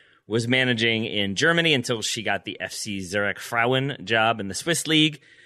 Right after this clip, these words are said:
Uh, she had that, and then she moved on to becoming the Swiss national team manager, and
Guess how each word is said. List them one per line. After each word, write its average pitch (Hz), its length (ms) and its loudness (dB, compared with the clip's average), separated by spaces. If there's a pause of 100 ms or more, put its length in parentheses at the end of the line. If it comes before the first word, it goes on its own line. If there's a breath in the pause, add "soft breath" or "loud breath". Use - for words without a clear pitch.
(140 soft breath)
Uh, 87 180 -2
she 107 200 -2
had 101 200 0
that, 190 340 2
and 220 180 4
then 196 400 4
she - 160 0
moved 117 240 2
on 107 200 2
to 127 100 -8
becoming 104 300 -6
the 98 100 -4
Swiss - 320 -4
national 117 340 0
team 117 220 -4
manager, 117 560 2 (500 soft breath)
and 127 460 0